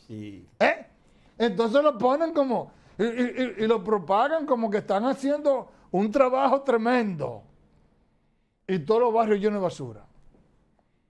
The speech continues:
Speaker 2: Porque a usted no le pagan
Speaker 1: Pero
Speaker 2: por
Speaker 1: la, la intención del programa es bueno.
Speaker 2: Sí,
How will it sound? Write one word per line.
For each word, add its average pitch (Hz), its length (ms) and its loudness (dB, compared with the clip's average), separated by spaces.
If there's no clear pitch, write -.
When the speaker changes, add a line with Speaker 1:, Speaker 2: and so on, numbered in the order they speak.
Speaker 2:
Porque 175 220 -4
a - 40 -2
usted 196 160 0
no 226 100 -2
le 202 100 -2
pagan 180 260 -2
Speaker 1:
Pero 165 140 2
Speaker 2:
por 226 80 0
Speaker 1:
la, 233 80 2
la 202 160 0
intención 214 720 -4
del 214 160 -2
programa 175 720 0
es 214 120 0
bueno. 185 500 -2
Speaker 2:
Sí, 196 540 0